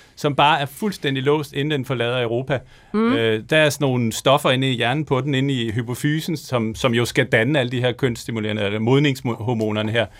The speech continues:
Speaker 1: øh, som er fuldstændig låst ned på, i Europa. Altså dopamin og kispeptin. Der er nogle forskellige stoffer, som siger, "Det der, det skal bare ikke ske her."
Speaker 2: Nej.
Speaker 1: Og først, når den får de der første, øh, lyster til at svømme ud af havet, så er der sådan en lille spæd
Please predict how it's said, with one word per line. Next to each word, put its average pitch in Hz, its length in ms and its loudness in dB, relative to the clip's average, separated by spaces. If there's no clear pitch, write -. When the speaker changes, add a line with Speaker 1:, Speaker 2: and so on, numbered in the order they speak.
Speaker 1:
øh, 123 180 6
som 120 200 0
er 95 180 -4
fuldstændig 120 640 -2
låst 104 280 0
ned 107 160 4
på, 113 120 -8
i 110 120 -6
Europa. 104 340 -2
Altså 101 240 -2
dopamin 120 580 0
og 120 100 -2
kispeptin. 135 600 -6
Der 135 80 0
er 139 40 4
nogle 143 140 2
forskellige 170 320 0
stoffer, 151 360 0
som 117 220 -4
siger, 101 200 -8
"Det 156 100 2
der, 143 100 4
det 127 140 -6
skal - 140 -6
bare 104 260 0
ikke 104 100 -8
ske 95 200 -6
her." 92 160 -8
Speaker 2:
Nej. 202 200 0
Speaker 1:
Og 127 80 -2
først, 180 360 2
når 196 80 0
den 151 160 -2
får 156 260 0
de 147 100 -6
der 147 140 2
første, 147 440 0
øh, 117 400 -2
lyster 139 340 2
til 135 140 0
at 120 100 2
svømme 117 240 -2
ud 117 60 0
af 113 60 0
havet, 127 260 2
så 160 80 -4
er 151 40 -4
der 151 60 -8
sådan 165 160 -2
en 147 60 -4
lille 196 220 2
spæd 151 340 4